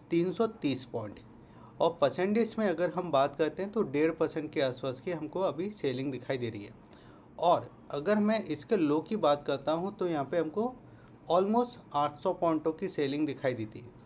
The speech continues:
जिसमें से अगर हम बात करें, तो पाँच सौ पॉइंट हम इस जगह almost रिकवर कर चुके हैं,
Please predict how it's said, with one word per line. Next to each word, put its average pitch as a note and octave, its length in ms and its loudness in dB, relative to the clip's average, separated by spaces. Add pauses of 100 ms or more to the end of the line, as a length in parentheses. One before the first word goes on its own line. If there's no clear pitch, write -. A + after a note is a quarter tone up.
(280)
जिसमें G3+ 380 0
से A3+ 140 2
अगर F#3+ 260 2
हम F#3 220 -2
बात C#3+ 300 4
करें, G3 160 -2
तो G#3+ 80 -2
पाँच D3+ 320 -2
सौ F#3 120 -4
पॉइंट E3+ 400 0
हम E3 180 0
इस C#3+ 60 -4
जगह C#3+ 400 -2
almost D3 500 -2
रिकवर C3+ 480 -2
कर C3 220 0
चुके - 320 -10
हैं, - 160 -16